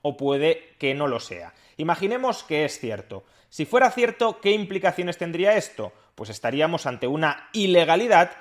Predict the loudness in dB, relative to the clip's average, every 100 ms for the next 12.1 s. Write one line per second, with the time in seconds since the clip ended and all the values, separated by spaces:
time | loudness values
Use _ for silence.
0 | -10 -2 -2 0 -2 0 0 -2 -4 -6
1 | -4 -2 0 2 4 2 -2 -10 -16 _
2 | _ _ _ 2 2 0 0 2 2 2
3 | 0 0 0 2 0 0 0 2 4 4
4 | 6 4 4 -4 -16 -4 -2 -2 -4 -2
5 | -2 -2 -6 -6 -4 -2 -4 -2 -2 2
6 | 0 -2 -10 -10 -8 -2 -2 -2 -6 -12
7 | _ 0 2 2 2 2 2 0 -4 -6
8 | -4 -2 0 0 -2 0 2 2 2 0
9 | 0 -4 -6 -6 -4 -4 -4 -4 0 -2
10 | -2 -10 -8 -6 -6 -4 -4 -4 0 0
11 | 0 -10 -6 -4 -4 -6 -6 -6 -6 -8
12 | -14